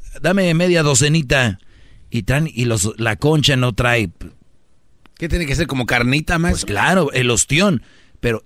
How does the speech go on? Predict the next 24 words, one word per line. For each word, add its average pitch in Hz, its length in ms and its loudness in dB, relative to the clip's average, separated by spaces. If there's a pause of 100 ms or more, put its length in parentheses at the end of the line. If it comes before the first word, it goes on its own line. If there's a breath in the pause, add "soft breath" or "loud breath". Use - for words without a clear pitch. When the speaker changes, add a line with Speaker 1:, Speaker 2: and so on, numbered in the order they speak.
Speaker 1:
la 120 180 -4
gente 160 340 -2
se 123 80 2
ha - 20 2
acostumbrado 123 540 0
a 120 40 2
eso, 131 320 0
que 135 100 -2
hasta 127 140 2
dicen, 127 160 4
"Mira 151 220 2
qué 147 160 2
rico 147 280 2
está", 139 280 2
y 151 60 2
les... 127 160 2 (1300)
Así - 180 -4
se 113 140 -2
comen, 151 360 0 (120)
así - 200 -4
tiene 120 260 -2
que 107 80 -2
ser, 127 200 0
pero 98 300 -2